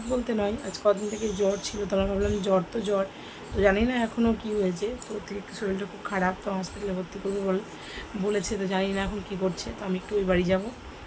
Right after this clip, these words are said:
তো জানি না ব্লগ দিতে পারবো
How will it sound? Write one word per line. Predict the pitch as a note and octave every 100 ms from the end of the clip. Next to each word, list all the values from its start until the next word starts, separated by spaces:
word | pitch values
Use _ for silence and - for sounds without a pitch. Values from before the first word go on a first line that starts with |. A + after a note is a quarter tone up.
| - - - -
তো | - F#3+ G3 - - - - - - - - - -
জানি | A3 A3+ B3
না | B3
ব্লগ | G#3 G#3 F#3
দিতে | F#3
পারবো | F#3+ G#3